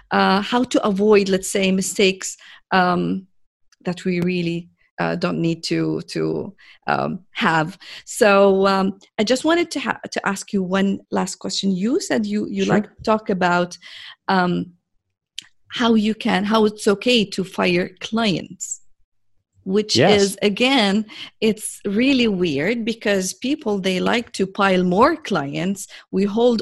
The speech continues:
Speaker 1: on to clients. We talk more about retention and how to make loyalty plans and, and keep our clients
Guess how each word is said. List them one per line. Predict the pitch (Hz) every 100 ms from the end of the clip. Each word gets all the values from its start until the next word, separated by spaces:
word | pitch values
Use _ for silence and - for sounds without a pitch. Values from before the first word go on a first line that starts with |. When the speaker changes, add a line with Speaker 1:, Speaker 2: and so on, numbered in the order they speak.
| -
Speaker 1:
on | 269 349 320
to | 214
clients. | 208 180 160 160 185 -
We | 196 190
talk | 208 208 214
more | 247 285
about | 240 202 202 -
retention | 208 190 - 330 453 - - 180 208 214 - - - - _
and | 202 202 202
how | - 247 262 269
to | 233 220 214 220
make | 214 208 -
loyalty | 226 285 254 - 208
plans | - 190 185 196 190
and, | 185 185 - - - -
and | 202 196 - _ _ -
keep | 262 254 -
our | 214 214
clients | - 220 214 202